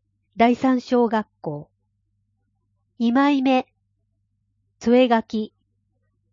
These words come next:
お手洗いの入り口にも、立ち位置が線で示されています。新宝小学校。写真終わり。現在のコロナ禍において、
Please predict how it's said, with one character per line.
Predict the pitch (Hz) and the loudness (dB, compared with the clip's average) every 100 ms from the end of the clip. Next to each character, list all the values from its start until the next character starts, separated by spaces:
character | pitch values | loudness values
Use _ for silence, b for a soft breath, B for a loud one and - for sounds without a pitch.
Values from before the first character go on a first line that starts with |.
| _ _ _ | _ _ _
お | 247 | -6
手 | - 339 | 2 4
洗 | 349 320 285 | 4 2 2
い | 233 | 0
の | 202 | -2
入 | 196 220 | 0 0
り | 240 | 0
口 | - 226 | -2 -4
に | 226 | -4
も、 | 190 165 - _ _ - | -4 -8 -10 _ _ -6
立 | 208 | -6
ち | - 330 | 0 0
位 | |
置 | 294 - 214 | 0 -2 -4
が | 196 196 _ | -4 -6 _
線 | - 302 330 294 | -4 0 0 2
で | 233 | 0
示 | - 233 233 | 2 0 2
さ | 247 | 2
れ | 233 | 2
て | 202 | 0
い | 180 | -4
ま | 165 165 | -6 -12
す。 | - - _ _ _ _ _ _ _ _ _ _ _ | -16 -20 _ _ _ _ _ _ _ _ _ _ _
新 | - 262 262 | -8 -4 -2
宝 | 269 269 | 0 -2
小 | - 247 226 | 0 0 0
学 | 220 - _ | -4 -6 _
校。 | 160 151 - _ _ _ _ _ _ _ _ _ _ _ _ _ _ _ _ _ _ _ | -10 -10 -14 _ _ _ _ _ _ _ _ _ _ _ _ _ _ _ _ _ _ _
写 | - 240 | -6 -4
真 | - 302 285 294 | -2 -4 -2 -4
終 | - 240 | -2 2
わ | 254 | 4
り。 | 240 226 226 _ _ _ _ _ _ _ _ _ _ _ _ _ _ _ _ _ | 2 -2 -8 _ _ _ _ _ _ _ _ _ _ _ _ _ _ _ _ _
現 | - 320 349 302 | 0 0 2 2
在 | 262 233 | 2 2
の | 190 | -4
コ | - 233 | -2 0
ロ | 269 | 0
ナ | 285 311 | 0 -2
禍 | 254 | -2
に | 214 185 | -2 -2
お | 185 | -4
い | 180 | -4
て、 | - 170 | -6 -6